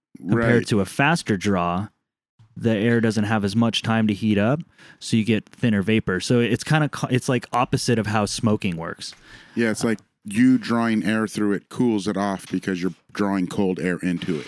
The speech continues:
Speaker 1: Yeah, and this is really crystally weed, so I figured it'd be a pretty good one to vape. And because I,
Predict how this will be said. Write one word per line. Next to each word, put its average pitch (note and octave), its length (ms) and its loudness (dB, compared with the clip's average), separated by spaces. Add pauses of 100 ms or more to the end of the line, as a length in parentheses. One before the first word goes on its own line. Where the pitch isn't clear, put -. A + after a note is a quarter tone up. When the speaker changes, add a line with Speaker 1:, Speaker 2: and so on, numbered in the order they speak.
Speaker 1:
Yeah, A2 340 2
and G#2 80 2
this C#3+ 140 2
is B2+ 140 2
really A#2 420 4 (100)
crystally A2+ 520 0
weed, F#2+ 300 0
so - 120 -4
I G2 60 -2
figured A#2 340 -2
it'd G#2 100 0
be F#2+ 140 -4
a F2+ 60 -4
pretty G#2 280 -2
good F#2 200 -2
one F#2+ 220 0
to G2+ 140 -6
vape. F2+ 300 -4 (520)
And G#2 220 2
because A#2+ 300 2
I, A2+ 140 2